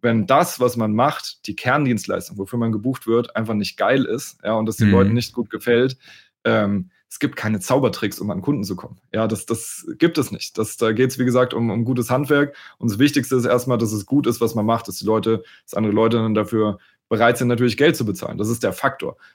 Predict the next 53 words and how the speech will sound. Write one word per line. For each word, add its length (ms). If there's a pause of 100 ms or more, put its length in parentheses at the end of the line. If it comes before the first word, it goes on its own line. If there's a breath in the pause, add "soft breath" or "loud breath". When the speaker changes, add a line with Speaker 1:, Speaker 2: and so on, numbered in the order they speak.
Speaker 1:
Das 140
heißt, 140
bei 80
uns 340
ist 160
kein 220
einziger 320
im 100
Training 400
oder 260 (640)
es 140
ist 140
kein 180
Studio 380
im 100
Training, 440 (260 soft breath)
das 180
nicht 200
vorher 280
schon 180
mal 200
seine 200
ersten 280
zwei, 220
drei 180
Kunden 380
oder 140
bezahlten 380
Jobs 260
hatte. 180 (120)
Ja, 120
das, 180
das 160
gibt 200
es 100
bei 80
uns 140
nicht, 220
weil 300 (360 soft breath)
diesen 220
Test 300
wollen 200
wir 100
den 120
Leuten 240
jetzt 220
nicht, 420
ähm, 340 (200 soft breath)
das 140
kann 140
man 100
nicht 140
überspringen. 600